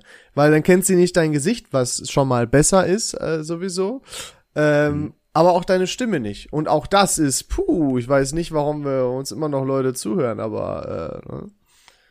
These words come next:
Speaker 1: Okay,
Speaker 2: Der, der
Speaker 1: lassen wir
Speaker 2: Gewinner,
Speaker 1: das.
Speaker 2: ey, der Gewinner kriegt ein richtig schönes Date von Pfeffi bezahlt.
Speaker 1: Äh,
Speaker 2: Also
Speaker 1: ach, Quatsch, da, da,
Speaker 2: Ja.
Speaker 1: Junge, das ist ja, eigentlich wurde die Idee für dich konzipiert.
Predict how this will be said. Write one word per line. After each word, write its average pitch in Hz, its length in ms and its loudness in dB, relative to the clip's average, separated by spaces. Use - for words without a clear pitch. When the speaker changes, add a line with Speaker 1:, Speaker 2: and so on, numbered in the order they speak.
Speaker 1:
Okay, 135 180 -4
Speaker 2:
Der, 131 60 2
der 127 120 4
Speaker 1:
lassen 120 140 2
wir 117 60 -4
Speaker 2:
Gewinner, 147 180 0
Speaker 1:
das. 165 160 -8
Speaker 2:
ey, 117 120 0
der 113 120 0
Gewinner 127 400 -2
kriegt - 320 -14
ein 127 60 -4
richtig 151 440 -6
schönes 143 440 -4
Date 143 280 0
von 165 260 -4
Pfeffi 160 420 -6
bezahlt. 127 680 -8
Speaker 1:
Äh, - 60 -2
Speaker 2:
Also 90 240 -2
Speaker 1:
ach, 147 560 2
Quatsch, 135 400 -2
da, 135 80 2
da, 127 380 -2
Speaker 2:
Ja. 127 180 -4
Speaker 1:
Junge, 127 300 -2
das 123 160 -2
ist - 180 -2
ja, 135 180 2
eigentlich 208 480 4
wurde 190 260 0
die 160 200 -4
Idee 170 260 -2
für 160 180 -4
dich - 360 -6
konzipiert. 147 880 -2